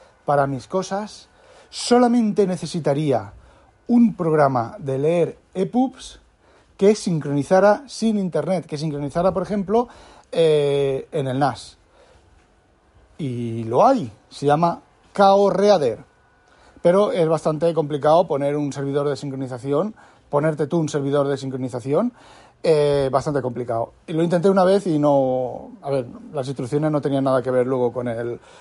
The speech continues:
con el fichero de configuración y toda la historia, como suele pasar con, con toda la basura open source,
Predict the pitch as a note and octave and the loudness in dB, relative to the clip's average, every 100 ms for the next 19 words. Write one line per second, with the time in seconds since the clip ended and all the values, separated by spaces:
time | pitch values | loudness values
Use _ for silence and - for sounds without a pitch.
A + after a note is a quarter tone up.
0 | _ D3+ C3 B2+ C3 D3 C#3+ C#3 C3 B2+ | _ -4 -4 -4 -4 0 2 2 0 -4
1 | C3 B2+ - D3 C#3+ C3+ C3 C#3 C3 C#3 | -2 -2 0 2 2 0 -2 -4 -2 -2
2 | D3 C3 A2+ C#3 C3 B2 - B2 A2+ A#2 | -2 -4 -6 -4 -4 -4 -2 -4 -4 -8
3 | A#2+ A2+ - - C#3 B2+ C#3 C3 B2+ A#2+ | -8 -10 -18 -8 -6 -2 0 2 2 0
4 | - C3+ B2 A#2+ A#2 A#2 C3 B2 A#2+ C3+ | -2 0 2 2 0 0 0 0 2 2
5 | G3 B3+ | 2 -2